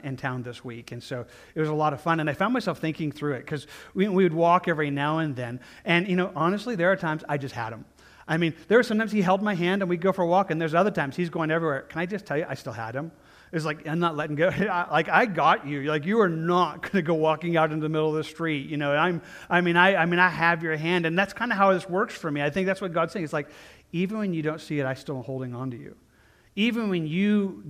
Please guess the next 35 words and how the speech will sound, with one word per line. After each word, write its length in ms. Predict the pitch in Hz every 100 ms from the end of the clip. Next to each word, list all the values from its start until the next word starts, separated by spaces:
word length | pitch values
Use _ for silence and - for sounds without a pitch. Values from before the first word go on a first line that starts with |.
| 120
doubted 540 | 170 185 185 156 135
me, 440 | 156 185 151 139 - -
I 120 | 196
didn't 360 | 143 165 165 147
let 280 | 147 151
go 280 | 135 143 147
of 160 | 135 127
you. 580 | 135 160 165 117 71 - _ _ _ _ _ _ _ _
And 100 | 190
he 40 |
says, 160 | 202 202
on 80 | 208
top 280 | 202 254 269
of 60 |
that, 120 | 196
he 60 | 185
was 100 | 180
guiding 440 | 151 180 320 302
him. 160 | 113 -
I 80 | 180
mean, 160 | 202 196
somehow, 400 | - 240 254 214
even 380 | 190 226 262 220
when 80 |
he 80 | 208
didn't 280 | 180 214 214
see 200 | - 220
it, 80 | 190
God 240 | 185 196
was 120 | 175
working 680 | 147 165 196 226 226 190 156
good 400 | 151 190 214 214
through 200 | 208 180
Asaph's 500 | 170 175 220 190 -
life, 340 | 175 175 185